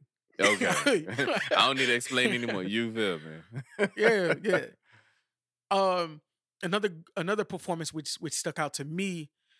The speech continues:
Speaker 1: and when I say stuck out to me, I,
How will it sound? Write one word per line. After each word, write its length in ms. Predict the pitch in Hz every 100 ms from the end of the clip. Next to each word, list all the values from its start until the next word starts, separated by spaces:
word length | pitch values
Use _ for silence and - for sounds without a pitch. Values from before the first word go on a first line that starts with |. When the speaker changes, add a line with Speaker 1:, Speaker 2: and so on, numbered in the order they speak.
| _ -
Speaker 1:
and 140 | 196
when 100 | 190
I 40 | 233
say 300 | 185 160 139
stuck 280 | - 170 165
out 180 | 160 -
to 120 | 143
me, 300 | 139 127 127 - _ _ _
I, 100 | -